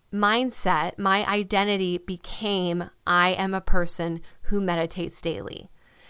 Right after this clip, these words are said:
And before, I might have said, like, "Oh, I wish I could meditate daily. I struggle with that. Meditation is hard for me. I like it, but I just can't be consistent." So see how you're creating a story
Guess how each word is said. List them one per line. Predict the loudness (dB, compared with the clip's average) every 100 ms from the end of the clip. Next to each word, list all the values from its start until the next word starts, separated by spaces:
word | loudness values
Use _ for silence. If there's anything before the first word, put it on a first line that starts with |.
| 0
And | 4
before, | 6 4 4 6 10 10 10 8 8
I | 8
might | 6 4
have | 2 -2 -12
said, | -8 4 6 6
like, | 2 0 0 0
"Oh, | 2 4
I | 4
wish | 4 2 2 2 -2
I |
could | -2 -4
meditate | -4 -6 -6 -8 -6
daily. | -6 -4 -2 10
I | 12 12
struggle | 8 2 2 4 2
with | 2 6
that. | 6 6
Meditation | 4 2 0 -4 -2 -4
is | -4
hard | 0 0 0
for | -4
me. | -2 -2 0
I | 0
like | 4 4 4 4
it, | 2 6
but | 6 6
I | 4
just | -2 -8 -10 -14 -18 -10
can't | -4 -2 -2
be | -2
consistent." | -2 -2 -6 -4 -8 -8 -16 -18
So | 0 6 6 4
see | -2 0 4
how | 8 8
you're | 6 -2
creating | -2 -2 0 2 2 2 0 0
a | -4
story | -4 -6 -2 2 2 0 -4